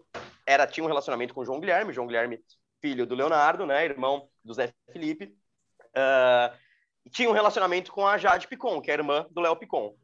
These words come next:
E aí que o, o, o Gui Araújo era amigo deles em comum. Então, eles estavam sempre juntos, sempre andavam juntos, estavam em vários lugares, baladas, festas, eventos.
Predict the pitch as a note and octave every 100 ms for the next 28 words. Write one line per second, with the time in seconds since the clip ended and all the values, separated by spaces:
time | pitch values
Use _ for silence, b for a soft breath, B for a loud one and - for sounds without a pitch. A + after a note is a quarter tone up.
0 | _ _ _ _ _ _ _ _ G3 C4
1 | C4 D#4 D4 C#4+ B3 A3+ A3+ F3+ B3 G3+
2 | G#3+ C#4 A#3 D#4 D#4+ D4+ D#4 E3+ C#3 B2
3 | A#2+ B2+ C#3 A2 A#2+ A#3 C4 C4 A#3 G#3+
4 | G#3 A#3+ F3 G#3 G3 - F#3+ F3 D#3 D3+
5 | D3 F#3+ D3+ F#3 F#3 D3 D3+ D3+ D#3 C3+
6 | C3+ C#3 E3+ D3 D#3+ D#3+ C3+ B2 - D3+
7 | C#3+ D3+ C3 B2+ _ D3+ D3 C#3 B2 D#3+
8 | A#2+ D3 E3+ E3+ D#3+